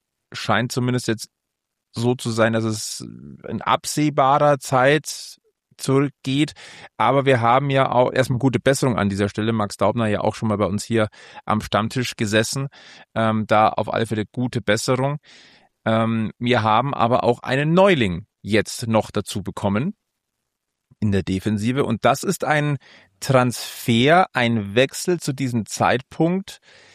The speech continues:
der in dieser Form ja durchaus ein bisschen ungewöhnlich ist. Und, ähm,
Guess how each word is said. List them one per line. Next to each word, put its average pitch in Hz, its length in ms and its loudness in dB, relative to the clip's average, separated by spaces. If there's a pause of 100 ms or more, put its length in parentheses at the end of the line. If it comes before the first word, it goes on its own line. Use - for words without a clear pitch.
(480)
der 131 280 2
in 113 220 -2 (160)
dieser 214 380 4
Form 180 460 2
ja 147 240 2 (120)
durchaus 156 580 0
ein 135 240 -4
bisschen 139 300 -2
ungewöhnlich 107 800 0
ist. - 260 -14
Und, 98 500 -6
ähm, 101 680 0